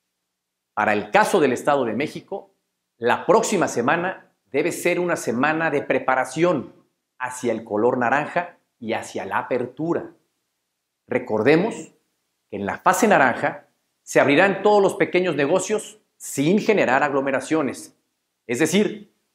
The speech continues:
las papelerías, mueblerías, tiendas de ropa, de electrónicos, refaccionarias y todo tipo de comercio al por mayor y al por menor, que además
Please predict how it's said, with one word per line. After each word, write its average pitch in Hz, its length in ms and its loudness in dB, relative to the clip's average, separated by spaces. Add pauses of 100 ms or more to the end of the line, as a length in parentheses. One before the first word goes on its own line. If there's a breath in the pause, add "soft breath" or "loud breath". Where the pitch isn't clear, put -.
(140)
las 139 260 2
papelerías, 147 1040 0
mueblerías, 117 920 0
tiendas 117 260 -4
de 104 80 -4
ropa, 135 680 2 (100)
de 104 80 -8
electrónicos, 139 800 0
refaccionarias 135 960 0 (540)
y 170 180 -12 (120)
todo 240 280 6
tipo 180 240 4
de 135 100 4
comercio 160 720 -2 (180)
al 98 240 -12
por 190 240 2
mayor 160 720 2
y 104 100 -8
al 101 180 -6
por 147 200 -2
menor, 127 500 -2 (600)
que 131 80 2
además 135 580 0